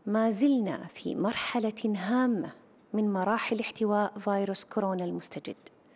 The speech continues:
تستمر فيها الجهود الوطنية على كافة المستويات،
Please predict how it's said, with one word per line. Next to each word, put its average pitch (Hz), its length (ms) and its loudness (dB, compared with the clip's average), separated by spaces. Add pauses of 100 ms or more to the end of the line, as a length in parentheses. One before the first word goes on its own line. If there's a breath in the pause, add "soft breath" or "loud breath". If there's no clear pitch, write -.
(420 loud breath)
تستمر 302 640 2
فيها 262 320 0
الجهود 240 480 0
الوطنية 208 600 0
على 240 360 0
كافة 311 520 2
المستويات، 156 800 -4